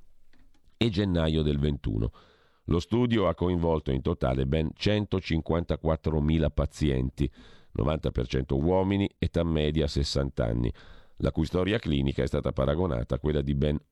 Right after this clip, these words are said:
undici milioni di americani, divisi tra coloro che avevano richiesto assistenza medica in quello stesso periodo, senza essere positivi al tampone covid, e coloro che invece si erano rivolti al sistema sanitario nel diciassette,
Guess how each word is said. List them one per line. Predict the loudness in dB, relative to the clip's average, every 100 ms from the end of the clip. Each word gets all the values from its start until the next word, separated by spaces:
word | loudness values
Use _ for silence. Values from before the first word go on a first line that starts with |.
| -2
undici | 0 2 2 0 0
milioni | 2 2 2 0 2 0
di | 0
americani, | 0 0 -2 -2 -2 -2 -2 -6 -20 -20 -20 _
divisi | 0 2 4 2 2 2 -2
tra | -2 -4
coloro | 0 0 0 0
che | 0
avevano | 0 0 0
richiesto | -2 0 -2 0 -4
assistenza | -2 -2 -2 -2 -2
medica | 0 0 -2 -4
in |
quello | -2 -2 -2
stesso | -4 -4 -2
periodo, | -2 0 0 0 -2 -6 -20 -20 -20
senza | -10 0 2 2 0 0 2
essere | 2 0 -2 -2
positivi | -2 -2 -2 -2 0 2 2
al | 0
tampone | -2 -2 0 0 0
covid, | -2 0 0 2 0 -4 -20 _ _
e | -2
coloro | 2 2 2 2
che | 0
invece | 2 0 0
si | 0
erano | 0 2 0
rivolti | 2 2 0 -2
al | -2
sistema | -2 -2 -2
sanitario | -2 -2 0 0 0
nel | -2 0
diciassette, | 0 0 -2 -2 -4 -2 -6